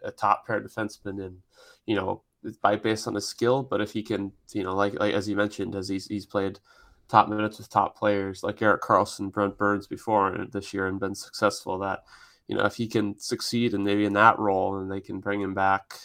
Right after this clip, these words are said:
you know, on a pretty reasonable deal this summer to fill, you know, kind of a top four spot, and which could also even help out depending on if there's, you know, a,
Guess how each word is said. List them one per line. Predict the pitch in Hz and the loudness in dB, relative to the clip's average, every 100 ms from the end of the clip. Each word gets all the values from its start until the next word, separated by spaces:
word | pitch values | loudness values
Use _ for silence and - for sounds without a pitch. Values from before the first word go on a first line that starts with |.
| - | -10
you | - 101 | -4 0
know, | 101 | 0
on | 101 | -2
a | |
pretty | - 110 104 | -4 -2 0
reasonable | 101 104 113 101 | 0 -2 -4 -6
deal | 98 104 104 101 | -2 0 0 0
this | 98 | -4
summer | - 104 101 101 | -4 -2 -2 -6
to | - | -12
fill, | - 101 101 - - - _ _ | -2 0 0 -4 -16 -20 _ _
you | 104 | -8
know, | |
kind | - 104 | -2 -2
of | 98 | 0
a | |
top | - 101 90 | 6 6 6
four | 110 101 | 2 2
spot, | - - 92 90 - | 2 4 6 4 0
and | 92 95 | -10 -8
which | 101 - - | -10 -12 -12
could | 113 | 2
also | 101 92 107 | 4 4 -2
even | 101 92 | -4 0
help | 95 92 98 | 2 2 0
out | 92 - | 0 -2
depending | - 95 95 | -4 -4 -2
on | 92 | -2
if | 95 - | -4 -6
there's, | 92 92 92 - _ _ _ _ - | -6 -6 -8 -14 _ _ _ _ -4
you | 98 | -2
know, | 92 | -2
a, | 90 | -4